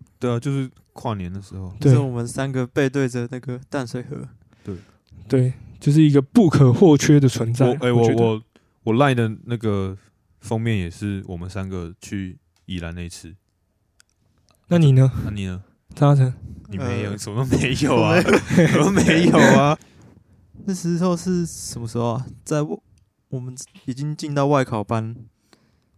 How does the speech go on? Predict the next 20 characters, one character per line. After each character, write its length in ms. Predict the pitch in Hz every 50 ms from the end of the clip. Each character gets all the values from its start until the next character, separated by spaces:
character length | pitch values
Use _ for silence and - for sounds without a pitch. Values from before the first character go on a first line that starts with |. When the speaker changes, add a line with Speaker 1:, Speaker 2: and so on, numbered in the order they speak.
| _ _ -
Speaker 2:
国 200 | - 131 127 143
三。 280 | 135 147 139 135 139 143
Speaker 3:
国 240 | - - 131 127 123
三 200 | 131 143 135 131
的 60 | 127
时 100 | 117 -
候。 40 | -
Speaker 2:
必 120 | 160 151
须 60 | 147 156
要 80 | 151
面 200 | 151 160 160 151
临 140 | 135 127 123
到 160 | 131 135 135
要 120 | 139 143 139
直 220 | 131 - 135 127
升 140 | 123 - 127
还 80 | 123
是 40 | 120
外 180 | 127 127 123 131
考。 260 | - - - - -